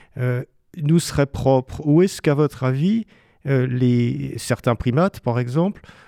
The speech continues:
ont aussi accès à ces représentations, euh, à ces représentations symboliques ?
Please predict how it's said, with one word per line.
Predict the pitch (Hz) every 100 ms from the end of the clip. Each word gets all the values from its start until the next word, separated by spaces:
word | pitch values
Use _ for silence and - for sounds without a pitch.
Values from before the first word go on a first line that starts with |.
| _
ont | 156 156 -
aussi | 180 190 - 196 214 -
accès | 139 - - 170 208 214 _ _ _
à | 135 160
ces | 151 143
représentations, | 135 127 135 131 131 127 - 151 160 160 - -
euh, | 123 120 120 123
à |
ces | 120
représentations | 131 139 139 135 123 147
symboliques ? | - 127 110 113 -